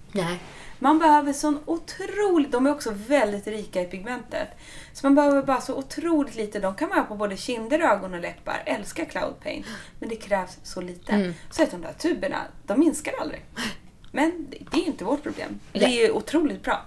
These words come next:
Speaker 1: Alltså, jag älskar när jag sitter och tittar på dig här nu, som har brassat på
Speaker 2: Ja.
Speaker 1: med Versace Daily Glow,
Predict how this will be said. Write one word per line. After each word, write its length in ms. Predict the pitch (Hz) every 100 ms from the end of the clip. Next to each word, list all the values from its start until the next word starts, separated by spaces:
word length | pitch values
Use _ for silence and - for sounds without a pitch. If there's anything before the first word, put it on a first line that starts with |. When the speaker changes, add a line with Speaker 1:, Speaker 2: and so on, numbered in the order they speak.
| -
Speaker 1:
Alltså, 200 | 214 208
jag 120 | 202
älskar 280 | 214 196 -
när 80 | 262
jag 80 | 196
sitter 220 | 180 185
och 80 | 175
tittar 300 | 190 - 185
på 120 | 196
dig 160 | 180 175
här 140 | 165
nu, 140 | 160 -
som 280 | - 220 220
har 180 | 247 220
brassat 600 | 254 240 - 226 - -
på 260 | 214 - -
Speaker 2:
Ja. 120 | 277 - -
Speaker 1:
med 240 | 233 233 214
Versace 360 | 226 302 302 202
Daily 380 | 175 175 160 156
Glow, 1000 | 156 240 269 262 269 285 269 269 262